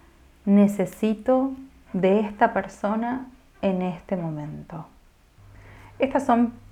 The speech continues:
pequeñas preguntas que te pueden ayudar en este camino de reconectar, de rehabitar tu cuerpo físico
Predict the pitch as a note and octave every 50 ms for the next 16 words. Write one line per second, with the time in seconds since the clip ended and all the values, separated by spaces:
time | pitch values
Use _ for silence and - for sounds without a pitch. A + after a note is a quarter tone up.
0 | C4+ C#4 C#4 B3+ G3+ - - A3 G#3 A3 A#3+ B3+ C4 C4+ C4 C4 - G#3+ G3 F#3
1 | F3 E3 E3 E3 D#3+ E3+ E3+ F3 E3+ - - - - - - - - - F3+ F3
2 | F3+ F3+ F#3 F3+ F3+ F#3 F3+ F3+ E3+ - - F3+ F3+ F3+ E3+ E3+ E3+ F3 F#3 F#3
3 | - - - - - - - - - - - - - - - - - - - -
4 | A3 A3 G#3+ G#3 - C4 C4 A#3 G#3+ A3 A#3 A#3 A#3+ A#3+ A3 G3+ F#3+ G3 G3+ G#3+
5 | A3+ A#3+ A#3+ B3 B3 B3 B3 - A3 G#3 G3+ G3 G3+ - - F3+ F3 E3+ E3+ E3+
6 | E3+ - - - - - - - - F#3 F#3 F3+ F#3 F#3 F#3+ G3+ G#3+ G#3+ G#3+ G#3+
7 | G#3+ G#3+ G#3+ G#3 G#3 G3+ G3+ - F#3 F3 F3 F3+ F3+ F3+ - - - - - -
8 | - - - - - - - - G3 G3 - G#3+ A#3 A#3+ A#3+ A3+ A#3 - F#3 F#3
9 | F#3 F#3 G#3 B3+ - - - - - A3 G#3+ G3+ G#3 - G#3 G3 G3+ - - E3
10 | E3 E3 F#3 F#3+ -